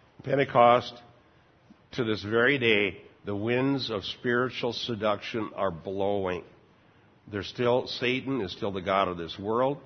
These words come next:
He still blinds minds. And if he can't stop you from believing the gospel, he'll start trying to pervert the terms of it for, with a different Jesus.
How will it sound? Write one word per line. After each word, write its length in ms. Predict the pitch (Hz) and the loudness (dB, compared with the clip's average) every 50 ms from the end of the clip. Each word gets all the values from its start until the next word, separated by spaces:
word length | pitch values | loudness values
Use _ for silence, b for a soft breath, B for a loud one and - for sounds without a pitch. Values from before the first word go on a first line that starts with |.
| - - _ | -20 -20 _
He 120 | - 104 92 | -12 -12 -8
still 200 | - 123 107 90 | -4 -4 -4 -2
blinds 460 | 82 101 98 95 98 101 98 90 92 | 0 2 4 4 4 4 2 -2 -2
minds. 500 | 95 98 107 117 127 139 143 143 143 - B B B B B B | 0 2 2 2 2 2 0 -4 -8 -12 B B B B B B
And 80 | 110 | -4
if 60 | 104 98 | -4 -4
he 80 | 104 | -6
can't 260 | - - 135 123 104 | -2 0 2 2 0
stop 360 | - - - 123 127 147 139 - | 0 2 4 6 6 6 4 2
you 120 | 117 104 | -2 -4
from 180 | - 113 104 95 | -2 -4 -4 -2
believing 400 | 107 110 113 131 135 139 135 127 | -2 -2 -2 0 0 0 0 0
the 60 | 120 | 0
gospel, 480 | 113 123 120 123 123 - - 127 120 | 2 2 4 4 2 0 -2 -2 0
he'll 100 | 117 110 | 0 -2
start 540 | 104 - - 127 113 113 113 - - - - | -4 -2 0 2 2 2 2 -2 -10 -20 -12
trying 380 | - - 117 110 110 110 107 95 | -6 -2 0 0 2 0 0 -2
to 60 | 95 | -6
pervert 540 | 95 - - - 104 92 104 104 92 - - | -12 -12 -12 -12 -8 -6 -4 -6 -6 -6 -12
the 60 | - | -20
terms 440 | - - - 104 104 107 107 92 90 | -14 -8 -6 -4 -4 -4 -4 -6 -6
of 200 | 87 78 - 69 | -6 -6 -6 -8
it 120 | 65 - - _ _ _ b b b b b b b b b b b b - | -12 -12 -14 _ _ _ b b b b b b b b b b b b -14
for, 140 | - - 92 - | -12 -12 -12 -10
with 140 | 107 107 98 | -8 -8 -6
a 60 | 92 | -6
different 340 | 87 101 95 110 87 - 76 | -4 -6 -6 -6 -8 -10 -10
Jesus. 500 | - 92 82 73 - - - - - | -12 -12 -12 -12 -12 -14 -14 -14 -16